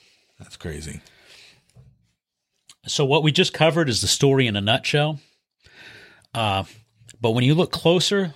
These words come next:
Speaker 2: the story does have some holes. And I'm not saying it, it's fraudulent, but I just want to get into those and let you guys make up your own mind. Uh, so the stamp on his Soviet I D card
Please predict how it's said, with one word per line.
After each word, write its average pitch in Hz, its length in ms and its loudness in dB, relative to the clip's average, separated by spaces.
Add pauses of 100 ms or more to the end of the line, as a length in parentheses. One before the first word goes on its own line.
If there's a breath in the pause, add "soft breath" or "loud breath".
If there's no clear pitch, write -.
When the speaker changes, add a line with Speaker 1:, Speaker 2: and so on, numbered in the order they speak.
(260)
Speaker 2:
the - 60 -14
story 160 420 0
does 135 300 2
have 131 280 2
some 143 160 0
holes. 101 400 -6
And 104 80 -6
I'm 98 100 -4
not 110 180 -2
saying 113 260 0
it, 107 120 -2
it's 113 200 2
fraudulent, 92 640 0
but 95 80 -8
I 95 60 -4
just 90 160 -6
want 98 160 0
to 92 60 -2
get 98 140 -2
into 95 200 0
those 95 300 0
and 92 80 -2
let 92 120 -2
you 92 120 -6
guys 90 240 -2
make 87 200 -10
up 85 120 -12
your 82 160 -14
own 78 160 -18
mind. - 280 -20 (640 loud breath)
Uh, 98 100 0
so 110 180 4
the 98 100 4
stamp 175 460 4 (220)
on 117 160 0
his 120 140 2
Soviet 131 360 4
I 120 140 2
D 117 220 0
card 90 460 -4